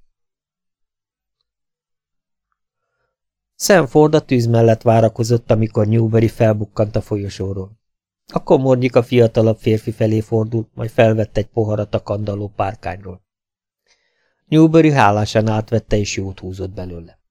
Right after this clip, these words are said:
Az alkohol marta a szája padlását, amitől kicsit köhögnie kellett. „Randy?” Sam Ford bólintott, arcán széles mosoly terült el. „A hideg ellen, uram.”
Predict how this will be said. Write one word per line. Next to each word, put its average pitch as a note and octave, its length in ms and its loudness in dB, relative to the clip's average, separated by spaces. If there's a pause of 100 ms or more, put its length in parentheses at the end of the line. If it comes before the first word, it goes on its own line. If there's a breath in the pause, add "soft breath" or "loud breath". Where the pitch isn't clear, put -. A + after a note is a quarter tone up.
(320)
Az C#3 180 -6
alkohol C3 560 2
marta A2+ 380 -6
a G#2+ 60 -6
szája A2 380 -4
padlását, G#2+ 680 -8 (200 soft breath)
amitől D#3+ 440 0
kicsit D#3 320 -4
köhögnie F#2 520 -6
kellett. - 640 -20 (1000)
„Randy?” E3+ 500 2 (1400)
Sam A2+ 260 -2
Ford A2 240 -2
bólintott, B2+ 760 -2
arcán A#2+ 420 0
széles F#2+ 420 -8
mosoly F#2+ 360 -12
terült F#2 440 -10
el. - 160 -10 (760)
„A G#2+ 340 2
hideg G#2+ 380 0
ellen, G#2 360 -2
uram.” F2+ 240 -14